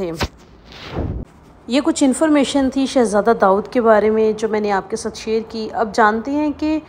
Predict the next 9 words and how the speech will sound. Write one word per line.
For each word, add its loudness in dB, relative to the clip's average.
Titanic 2
के 2
मलबे 2
को 0
देखने 0
की -4
क्या 0
मुहिम -2
है, -8